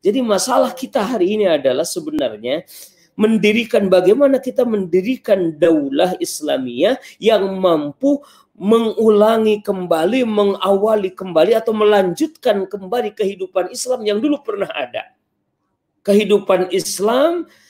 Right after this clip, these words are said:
yang, eh, ini semua lahir dari akidah. Mendirikan sebuah daulah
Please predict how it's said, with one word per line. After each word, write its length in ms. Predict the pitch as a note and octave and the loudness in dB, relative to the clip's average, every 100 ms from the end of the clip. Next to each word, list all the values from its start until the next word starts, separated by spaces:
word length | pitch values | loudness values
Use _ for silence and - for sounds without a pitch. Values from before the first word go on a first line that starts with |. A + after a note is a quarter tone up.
| _ | _
yang, 480 | F3+ A3 A3 F#3+ F#3 _ _ _ _ _ _ _ - | 2 4 4 0 -8 _ _ _ _ _ _ _ 2
eh, 280 | G#3 G3 - - - | 4 4 0 -8 -4
ini 320 | B3 B3+ C#4+ | 0 0 0
semua 720 | C#4 C4 A#3+ A3 G#3 C4 D4 A#3+ | -2 -6 -4 -2 0 0 -2 -2
lahir 480 | G3+ F#3+ F3+ D4 C4 | -4 -4 -6 -6 -2
dari 240 | A3 A3 | -2 -2
akidah. 480 | G3+ G3+ F3+ - - _ _ _ | -8 -12 -14 -16 -20 _ _ _
Mendirikan 560 | G3+ G3+ C4+ C#4+ B3 G#3 | -4 -2 -2 -2 -2 -2
sebuah 480 | G#3+ G3 F#3+ D#3 D3 | -8 -2 0 -2 2
daulah 560 | E3+ D3+ D#3 B3 F4 | 2 2 0 0 -2